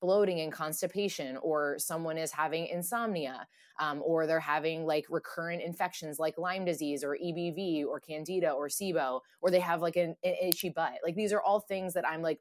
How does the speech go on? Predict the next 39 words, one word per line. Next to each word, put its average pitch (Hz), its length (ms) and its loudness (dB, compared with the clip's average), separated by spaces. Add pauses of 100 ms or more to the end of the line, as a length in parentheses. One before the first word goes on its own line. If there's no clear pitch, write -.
"Mm, 190 360 -2 (260)
big 220 180 6
indicators 180 500 0
of 165 80 -2
parasites," 143 600 -6
but 160 180 2 (260)
that 185 100 2
doesn't 208 260 2
mean 190 120 0
that 180 140 -4
someone 175 240 -2
has 175 220 -8
to 170 100 2
wait 151 340 -2
for 214 140 -2
that 160 160 2 (100)
to 165 60 -10
happen 285 560 -4 (200)
in 196 100 0
order 175 300 4
to 165 60 0
be 165 180 0
able 156 240 2
to 170 140 -4
routinely 160 580 -4
come 151 200 -8
down 143 200 -4
on 143 120 -6
that 135 200 -4
load. 147 340 0
So 156 260 0
I 320 100 -2
would 330 160 -2
say 190 180 0
at 165 100 -2
least 175 240 -4
once 170 180 -6
a 160 60 -2
year, 165 380 -2